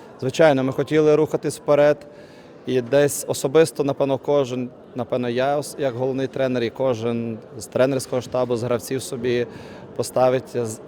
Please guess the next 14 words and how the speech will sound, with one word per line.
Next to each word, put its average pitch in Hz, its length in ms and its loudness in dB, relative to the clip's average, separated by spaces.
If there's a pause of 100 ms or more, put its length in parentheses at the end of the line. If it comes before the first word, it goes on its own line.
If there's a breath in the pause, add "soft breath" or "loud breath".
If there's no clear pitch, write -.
з-, - 180 -16
за 120 160 -2
чемпіонат 123 580 -4
трішки, 113 800 -2 (160)
ну, 113 220 -4 (440)
негативну 131 580 2
оцінку. 107 480 -4 (440 loud breath)
За 120 160 4
кубок, 160 400 0
так, 127 340 2
вж-, 113 200 -8
це - 160 -8
вже 117 180 -4
історія. 131 600 0